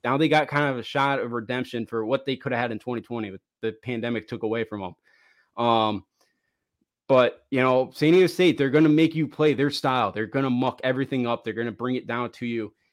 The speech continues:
And again, I feel like, I think I may have said this last week, they're like Tennessee, I feel like, the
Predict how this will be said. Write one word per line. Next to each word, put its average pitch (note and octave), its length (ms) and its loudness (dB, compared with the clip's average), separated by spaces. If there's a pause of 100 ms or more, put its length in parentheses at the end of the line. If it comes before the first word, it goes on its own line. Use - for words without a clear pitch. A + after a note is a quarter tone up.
(100)
And C#3 100 -2
again, D#3+ 440 0
I C#3 160 2
feel F#3 300 2
like, F3 500 2
I B2 100 -8
think E3+ 180 0
I D3+ 180 0
may C3+ 120 0
have C#3 120 -2
said B2+ 100 -6
this A2 140 -12
last A#2 260 -6
week, A2+ 380 -10 (380)
they're D#3+ 180 0
like G3+ 220 2
Tennessee, D#3+ 580 2
I A#2+ 80 2
feel B2 180 -2
like, G#2+ 140 -4
the A2 100 -6